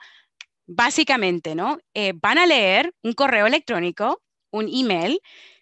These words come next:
eh, y yo les voy a mostrar un ejemplo en un minuto, ¿no? Eh, es más corto que la carta que acabamos de leer, obviamente, porque esa carta que acabamos de leer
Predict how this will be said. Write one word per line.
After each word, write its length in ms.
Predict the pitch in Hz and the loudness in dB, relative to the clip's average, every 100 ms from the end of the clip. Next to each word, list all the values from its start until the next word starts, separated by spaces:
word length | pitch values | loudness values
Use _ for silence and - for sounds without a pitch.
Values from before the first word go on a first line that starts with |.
| _ | _
eh, 480 | - 208 190 185 180 - | -2 2 4 2 0 -2
y 140 | 247 | -4
yo 120 | 202 | 0
les 180 | 208 254 | 0 0
voy 140 | 240 | 0
a 80 | 233 | 0
mostrar 520 | 240 247 - 196 196 - | 0 -2 -2 0 0 -2
un 120 | 214 | -4
ejemplo 600 | 220 214 185 226 220 214 | -2 -4 -6 -2 -2 -2
en 180 | - 196 | -4 -6
un 100 | 185 | -4
minuto, 440 | 208 196 165 - 170 | -2 -4 -4 -8 -6
¿no? 180 | 196 339 - - - - _ _ - | -6 -6 -12 -20 -20 -20 _ _ -2
Eh, 420 | 233 226 220 220 | 0 2 0 0
es 180 | 220 - | -2 -2
más 220 | 254 262 | -2 -2
corto 440 | - 262 262 311 311 | -2 0 0 0 0
que 120 | 240 | 0
la 140 | 190 | 0
carta 500 | 185 185 202 226 277 | 0 -2 -2 0 -2
que 100 | 262 | 0
acabamos 440 | 202 185 180 185 214 | -2 0 0 -2 -4
de 100 | 185 | -2
leer, 280 | 175 214 - | 0 0 0
obviamente, 640 | 185 185 185 220 240 - | -6 -4 0 0 0 -4
porque 240 | 170 185 196 | -4 -4 -4
esa 180 | 220 240 | -4 0
carta 280 | 254 254 | 0 0
que 100 | 277 | 0
acabamos 420 | 226 202 190 202 233 | 0 0 -2 -4 -4
de 100 | 262 | -2
leer 440 | 285 294 330 339 | 2 2 2 0